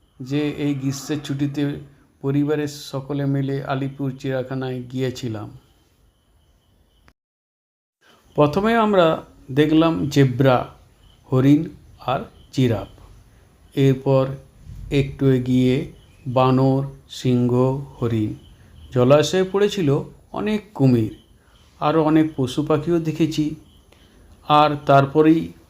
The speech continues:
আমি আমার মামার বাড়ি এসেছি। এতদিন পরে মামা ও মামির সাথে দেখা করে খুব খুশি হয়েছি। আমি মামাতো ভাইদের সঙ্গে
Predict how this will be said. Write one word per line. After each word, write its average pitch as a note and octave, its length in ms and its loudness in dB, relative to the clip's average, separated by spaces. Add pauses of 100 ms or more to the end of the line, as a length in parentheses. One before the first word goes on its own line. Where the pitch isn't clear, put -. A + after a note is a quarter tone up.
আমি C3+ 260 0
আমার C3 320 0
মামার B2+ 340 2
বাড়ি B2 260 2 (320)
এসেছি। A2+ 420 -6 (680)
এতদিন C3+ 540 2
পরে B2+ 280 2 (680)
মামা B2+ 360 2 (120)
ও C3+ 120 0
মামির B2 400 0
সাথে B2+ 300 -2
দেখা B2 320 0
করে B2+ 300 0 (960)
খুব G3 180 -4 (120)
খুশি C3 300 -2
হয়েছি। A#2+ 440 2 (3000)
আমি E3 240 4
মামাতো D#3+ 480 4
ভাইদের C#3+ 460 4
সঙ্গে C#3 260 4